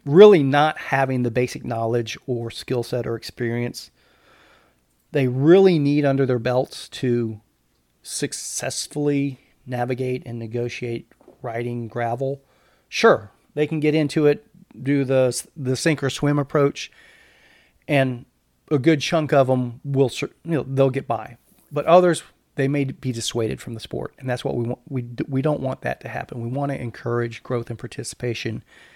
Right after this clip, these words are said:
in cycling in general. So from a promoter's perspective like myself,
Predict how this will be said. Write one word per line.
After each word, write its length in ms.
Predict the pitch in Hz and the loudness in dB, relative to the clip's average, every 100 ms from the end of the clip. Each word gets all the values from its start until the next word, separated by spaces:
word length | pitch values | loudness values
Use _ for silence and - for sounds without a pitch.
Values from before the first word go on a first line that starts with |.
| - _ | -20 _
in 120 | 127 117 | -4 -2
cycling 540 | - 117 - 110 113 _ _ _ _ _ _ _ - | 0 0 -2 -8 -8 _ _ _ _ _ _ _ -2
in 140 | 143 | 0
general. 480 | 139 131 110 123 127 _ _ _ _ _ _ _ _ _ _ - _ _ | 2 0 0 -6 -10 _ _ _ _ _ _ _ _ _ _ -20 _ _
So 460 | - 139 127 139 - - - | 4 6 8 4 -2 -14 -4
from 280 | - 147 | 2 4
a 60 | 131 | 4
promoter's 460 | 120 180 190 208 - | 2 2 4 4 0
perspective 460 | 170 - 160 151 | -4 -2 -2 -2
like 160 | 139 131 | -4 -4
myself, 460 | 120 220 196 165 | -4 4 4 4